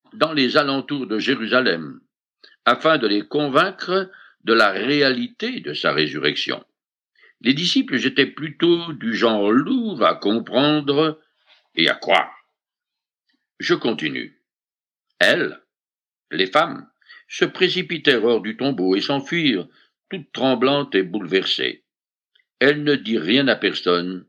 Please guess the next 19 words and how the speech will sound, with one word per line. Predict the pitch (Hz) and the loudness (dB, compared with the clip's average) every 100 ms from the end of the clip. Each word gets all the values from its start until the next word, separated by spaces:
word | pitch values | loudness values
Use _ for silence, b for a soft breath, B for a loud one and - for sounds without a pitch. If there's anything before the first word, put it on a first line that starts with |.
| _ _ _ _ _ _ | _ _ _ _ _ _
tant | - - - | 0 0 0
elles | 95 95 87 90 | 0 2 0 -4
étaient | - 110 98 90 | 0 0 0 -2
effrayées. | 92 - 69 60 60 - _ _ _ _ _ _ _ _ _ _ _ | -4 -2 -2 -2 -8 -12 _ _ _ _ _ _ _ _ _ _ _
La | - | 0
révélation | 160 214 247 151 - 196 | 2 2 2 2 2 2
impressionnante | 90 - 82 80 101 135 175 151 - | 0 2 -2 2 2 2 0 -4 -2
de | 85 73 _ 62 | -2 -2 _ -6
la | 62 | -6
puissance | - 76 - 87 87 | -6 -4 -4 -2 -4
de | 78 143 | -4 -6
Dieu, | 135 185 170 143 B B _ | -2 2 4 2 B B _
qui | - | -2
a | 73 | 0
ressuscité | 73 73 - 78 101 90 120 104 | 0 -2 -4 -6 -6 -2 0 0
Jésus | - - 90 | 0 -2 -2
d'entre | 80 90 87 | -2 -2 -2
les | 110 147 | -2 0
morts, | 185 151 B | 2 0 B